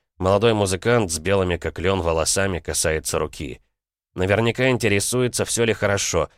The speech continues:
но прочесть не получается. Людвиг отмахивается, морщится, будто от юноши несёт помоями. Мерзость, но ничего поделать он не может. Хочется поступить и похуже,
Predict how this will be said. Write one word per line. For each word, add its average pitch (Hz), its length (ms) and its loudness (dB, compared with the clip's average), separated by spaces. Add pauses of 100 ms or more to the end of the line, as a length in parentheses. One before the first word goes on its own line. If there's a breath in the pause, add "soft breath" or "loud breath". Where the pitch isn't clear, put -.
(240 soft breath)
но 90 160 -2
прочесть 85 500 -2
не 82 100 -4
получается. 80 800 -4 (460)
Людвиг 104 460 -2
отмахивается, 92 960 -2 (100)
морщится, 80 800 -2 (240 soft breath)
будто 98 380 -2
от 92 100 -2
юноши 101 420 -2
несёт 87 380 -2
помоями. 85 640 0 (480)
Мерзость, 95 720 -2 (100)
но 98 220 0
ничего 98 440 0
поделать 104 460 -4
он 92 160 0
не 95 80 0
может. 87 480 -4 (540)
Хочется 131 360 0
поступить 123 480 -4
и 127 40 -2
похуже, 113 520 -2